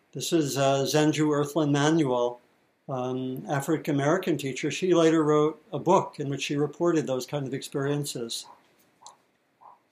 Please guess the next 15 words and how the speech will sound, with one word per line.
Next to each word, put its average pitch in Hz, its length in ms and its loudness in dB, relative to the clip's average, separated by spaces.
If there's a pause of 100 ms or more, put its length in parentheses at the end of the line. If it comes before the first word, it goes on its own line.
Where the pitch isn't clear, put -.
(160)
Or 151 260 6
we 147 120 2
could 147 220 -2
talk 156 300 4
about 143 320 4
the 151 80 -4
ways 139 480 0
that 135 180 0
until 143 320 -2
probably, 147 800 0 (600)
uh, 143 180 4
twenty 160 340 2
years 175 360 2
ago, 120 500 -2 (560)
the 143 540 2